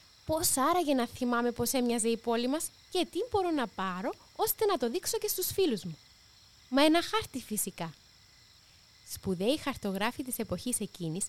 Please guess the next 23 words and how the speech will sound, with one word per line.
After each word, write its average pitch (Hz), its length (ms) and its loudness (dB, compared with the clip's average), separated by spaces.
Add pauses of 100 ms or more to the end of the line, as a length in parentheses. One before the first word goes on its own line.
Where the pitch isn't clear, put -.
(300)
έφτιαξαν 277 640 -2
χάρτες 339 440 -4
της 262 160 -6
Λευκωσίας 196 720 -4 (280)
με 285 120 -2
τα 220 160 0
νέα 339 240 -2
της - 220 -2
τείχη. - 280 0 (1000)
Ο 202 80 -2
χάρτης - 380 -2
αυτός 269 360 0
που 240 80 -2
διάλεξα 180 560 -2 (220)
μοιάζει 311 240 4
σαν 339 220 2
κάποιος 294 360 2
να 247 200 2
έβγαλε 320 300 2
μια 311 180 -2
φωτογραφία 339 560 -2
από 440 160 -2
ψηλά. 381 440 0